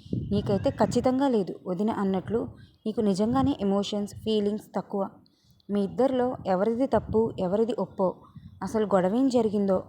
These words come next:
అనేది పక్కన పెడితే నేనైతే ఖచ్చితంగా నీదే తప్పు అని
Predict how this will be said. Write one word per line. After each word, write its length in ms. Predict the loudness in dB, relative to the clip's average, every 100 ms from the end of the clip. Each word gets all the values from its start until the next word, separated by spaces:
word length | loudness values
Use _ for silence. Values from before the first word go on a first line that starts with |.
| -8
అనేది 260 | -4 -2 -2
పక్కన 340 | -2 -2 -2
పెడితే 460 | 0 -2 -2 -4 -6 -18 _ _ -4
నేనైతే 480 | 0 2 0 0 -2
ఖచ్చితంగా 580 | -2 -4 -2 -2 0
నీదే 300 | 0 0 0
తప్పు 400 | 0 -2 -2 -4
అని 120 | -2